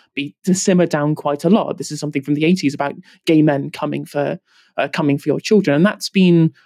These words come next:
part of the, of a broader kind of right-wing tactic of using this to attack the gender diverse community. Of course,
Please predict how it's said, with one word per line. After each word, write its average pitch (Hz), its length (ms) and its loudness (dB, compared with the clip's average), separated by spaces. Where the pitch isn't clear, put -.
part 165 360 0
of 160 280 -2
the, 156 300 4
of 175 160 2
a - 60 0
broader 208 460 4
kind 180 240 2
of 156 160 0
right-wing 156 400 -2
tactic - 460 -4
of 147 120 0
using 175 260 4
this 151 160 2
to - 80 -2
attack 143 260 -4
the 170 80 -4
gender 151 260 -2
diverse 170 380 0
community. 143 340 -6
Of 147 80 -4
course, 151 240 2